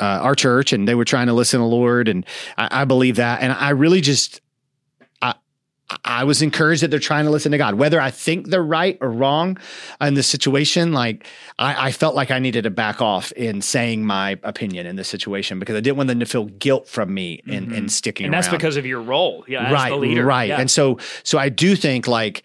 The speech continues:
Speaker 1: um, the more, and again, uh, this is just one person talking, but the more I've grown and matured,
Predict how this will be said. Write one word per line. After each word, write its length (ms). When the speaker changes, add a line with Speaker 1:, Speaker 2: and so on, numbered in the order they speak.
Speaker 1:
um, 400
the 80
more, 400
and 260
again, 520
uh, 80
this 180
is 80
just 140
one 180
person 320
talking, 320
but 140
the 60
more 520
I've 240
grown 380
and 100
matured, 720